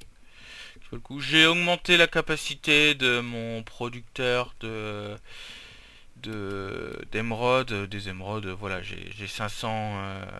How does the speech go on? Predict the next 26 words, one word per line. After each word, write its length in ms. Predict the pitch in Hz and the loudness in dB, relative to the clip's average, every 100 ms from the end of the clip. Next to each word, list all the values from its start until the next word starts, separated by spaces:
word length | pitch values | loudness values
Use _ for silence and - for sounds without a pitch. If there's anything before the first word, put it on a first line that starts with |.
| - | -12
cinq 200 | - 117 | -10 -8
cents 200 | - 107 | -6 -4
blocs, 600 | 107 117 127 - - - - | -4 -4 -4 -4 -4 -6 -8
plus, 240 | 113 113 - | -12 -6 -2
euh, 360 | 98 95 95 101 | 0 0 -2 -4
quelques-uns 420 | 107 - 110 110 | -8 -8 -6 -6
que 60 | 110 | -8
j'ai 120 | 107 | -10
utilisés, 640 | 98 - - 110 107 113 | -12 -14 -16 -14 -10 -8
enfin. 160 | - - - - - - - - - - - - - - - - - - - - - | -8 -12 -12 -16 -16 -16 -16 -18 -20 -20 -20 -20 -20 -20 -20 -20 -20 -20 -20 -20 -6
Voilà, 360 | 160 175 165 156 | 8 10 12 10
franchement, 400 | - 156 175 165 | 6 2 2 2
je, 480 | 147 139 131 127 123 | 4 4 6 4 4
je 40 | |
suis 180 | - 165 | 0 0
bien, 260 | 143 139 | 4 4
quoi. 180 | 127 123 | 4 0
Niveau 320 | 120 131 143 | -2 -2 -2
ressources, 480 | 147 160 - 196 - | 2 2 2 0 -2
je 180 | 123 151 | -4 -2
suis 240 | - - | -4 -6
bien. 560 | 127 123 120 139 165 - - | -8 2 4 6 4 2 0
Euh, 540 | 123 120 120 117 113 | 2 4 4 4 2
il 100 | 87 | -2
faut 300 | 131 - 143 | -10 -8 -8
qu'on, 420 | 135 139 127 120 | -6 -4 -2 -2